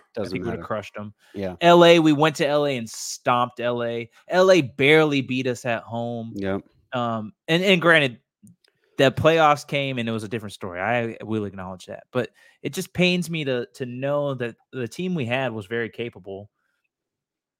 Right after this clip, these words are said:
Speaker 2: And yet, coming down the stretch,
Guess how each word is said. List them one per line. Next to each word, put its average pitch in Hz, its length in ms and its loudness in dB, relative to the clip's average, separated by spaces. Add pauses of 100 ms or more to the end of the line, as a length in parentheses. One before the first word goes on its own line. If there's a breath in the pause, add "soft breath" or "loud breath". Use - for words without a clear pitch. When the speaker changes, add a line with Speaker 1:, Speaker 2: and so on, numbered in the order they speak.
(340)
Speaker 2:
And 131 240 -2
yet, 127 480 0 (320)
coming 139 240 -4
down 131 160 0
the 127 60 -8
stretch, - 640 -6